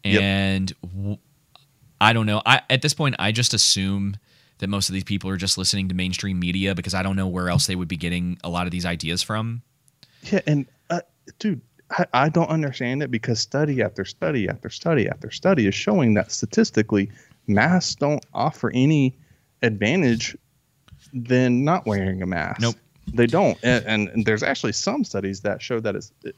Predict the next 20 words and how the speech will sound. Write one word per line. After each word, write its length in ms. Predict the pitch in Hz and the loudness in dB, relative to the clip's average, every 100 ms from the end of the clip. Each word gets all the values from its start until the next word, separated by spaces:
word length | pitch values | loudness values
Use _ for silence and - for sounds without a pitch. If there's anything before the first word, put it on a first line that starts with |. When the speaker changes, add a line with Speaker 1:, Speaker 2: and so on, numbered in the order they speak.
| - | -16
Speaker 1:
it's 360 | 80 - 113 98 | -14 -8 -8 -2
worse 300 | 98 202 - | 2 2 0
for 220 | 113 101 | 0 2
you. 160 | 98 98 | 2 2
And 160 | 104 110 | 0 2
then 260 | 143 165 - - | 0 0 -6 -4
not 200 | 131 151 | 2 4
only 220 | 156 170 127 | 6 6 4
them, 300 | 120 180 147 | 4 2 2
but 160 | 110 | 0
the, 100 | 101 95 - | 0 -4 -8
the 80 | 101 | -16
plastic, 600 | - 110 127 - 123 98 _ _ _ - | -6 -2 -2 -2 -6 -8 _ _ _ -6
uh, 360 | 107 101 95 98 - _ _ - | -4 -2 -2 -4 -12 _ _ -4
barricades 920 | 110 101 143 143 151 143 143 139 131 | 0 2 2 0 0 0 0 0 -2
and 140 | 110 98 | 0 2
Speaker 2:
Oh, 60 | 104 | 2
the 80 | |
face 280 | 98 - 98 | 2 2 0
shields. 500 | - 107 110 110 - | 0 0 -2 -2 -2